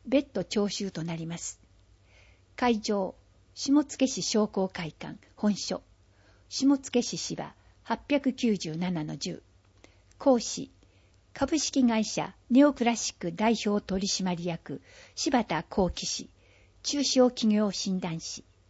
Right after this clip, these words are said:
手印ビジネスラボ代表、杉本和子氏、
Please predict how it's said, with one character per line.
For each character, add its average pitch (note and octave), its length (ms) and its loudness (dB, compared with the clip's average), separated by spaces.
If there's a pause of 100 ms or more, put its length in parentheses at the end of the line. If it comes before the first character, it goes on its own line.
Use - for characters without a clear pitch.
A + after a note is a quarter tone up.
(720)
手 C#4 120 4
印 B3 640 0
ビ G3+ 100 -6
ジ B3 140 0
ネ A#3+ 120 8
ス G3+ 200 -6
ラ F3+ 120 2
ボ D#3+ 120 -2
代 F3 260 -4 (120)
表、 E3 220 -4 (420)
杉 D4+ 300 4
本 F#3+ 320 2
和 F#3+ 140 -2
子 - 220 -10
氏、 - 240 -10